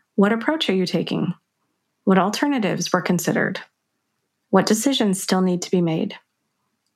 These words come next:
What is your experience telling you? How does this align with our strategy? What does success look like?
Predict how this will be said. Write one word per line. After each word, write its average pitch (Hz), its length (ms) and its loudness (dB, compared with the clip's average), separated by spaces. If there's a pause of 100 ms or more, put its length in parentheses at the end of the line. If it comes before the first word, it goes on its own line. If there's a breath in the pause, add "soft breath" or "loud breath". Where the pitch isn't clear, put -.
What 208 140 4
is 254 180 0
your 226 100 2
experience 190 640 0
telling 175 360 0
you? 185 360 -2 (840 soft breath)
How - 180 2
does 254 180 0
this 233 180 0
align 180 440 0
with 208 140 0
our 214 120 0
strategy? 214 640 -2 (960 soft breath)
What 190 200 2
does 214 160 2
success 269 460 -2
look 196 160 0
like? - 300 -4